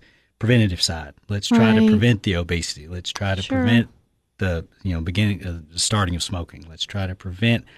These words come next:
Speaker 1: all the things that lead you to where you don't wanna be.
Speaker 2: That sounds fascinating. I can imagine you have a lot of joy during your day as a pediatrician. Do you enjoy your time with the children?
Speaker 1: Yes, I do.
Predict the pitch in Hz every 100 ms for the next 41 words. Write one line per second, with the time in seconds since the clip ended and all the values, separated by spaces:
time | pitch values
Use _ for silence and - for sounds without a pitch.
0 | _ _ 104 107 101 98 104 101 95 90
1 | 87 98 101 92 92 92 90 95 87 95
2 | 90 87 85 82 _ _ _ _ _ _
3 | _ - 92 85 92 80 85 78 - _
4 | _ _ _ _ _ _ _ _ _ _
5 | _ _ _ 247 226 247 233 - 220 -
6 | 220 214 214 214 220 - _ _ _ _
7 | _ _ _ _ - 269 277 311 277 262
8 | 254 240 240 240 233 233 226 226 214 226
9 | 214 226 285 - - 269 269 269 262 254
10 | 269 277 294 294 262 269 - 254 262 254
11 | - 269 - 269 269 254 247 247 254 233
12 | 240 240 - 254 247 247 - 262 - 247
13 | 247 247 277 - - - 202 104 131 131
14 | 127 127 139